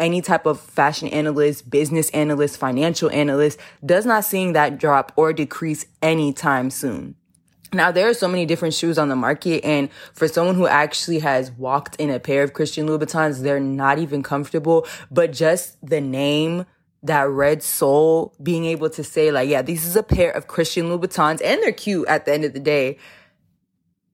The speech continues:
is the reason why this notoriety has been able to happen. Now,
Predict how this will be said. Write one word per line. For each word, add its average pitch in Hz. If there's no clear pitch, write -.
is 240
the 208
reason 185
why 143
this 170
notoriety 147
has 156
been 143
able 151
to -
happen. 139
Now, 170